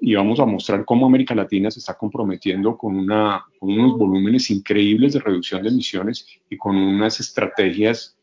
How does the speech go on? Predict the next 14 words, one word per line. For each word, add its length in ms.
impresionantes 1080
en 100
adaptación 600
gracias 400
a 60
los 160
planes 240
de 80
acción 240
climática, 520
que 160
afortunadamente 1300
se 160
conectaron 640